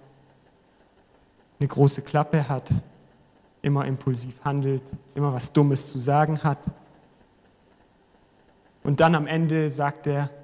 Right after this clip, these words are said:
„Ach was, er ist gar nicht mein Freund, ich kenne ihn gar nicht.“ Also Petrus ist genauso ein Freund, wie man si-, ihn sich nicht vorstellt. Aber Jesus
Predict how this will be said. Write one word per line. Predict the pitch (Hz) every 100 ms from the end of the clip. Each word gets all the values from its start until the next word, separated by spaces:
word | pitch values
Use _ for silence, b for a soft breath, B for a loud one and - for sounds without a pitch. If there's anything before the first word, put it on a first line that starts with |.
| - - -
„Ach | - 135
was, | 147 151
er | 147
ist | 143 -
gar | 143
nicht | 127
mein | 139 131
Freund, | 135 123
ich | -
kenne | - 135
ihn | 127
gar | 117 110
nicht.“ | 107 110 - - - _ _ _ _ _ _ b b b _ -
Also | 156 151
Petrus | 147 214 - 180 170
ist | 175 -
genauso | 160 170 190 165
ein | 156
Freund, | 147 - 165 160
wie |
man | 156 151
si-, | 139 147 -
ihn | 151 147
sich | 127 -
nicht | 156 160 - -
vorstellt. | - 135 127 - 127 113 - - _ _ _ _ _ _ _ _ _ _ _ _ b b b
Aber | 151 156
Jesus | 165 214 202 175 196 -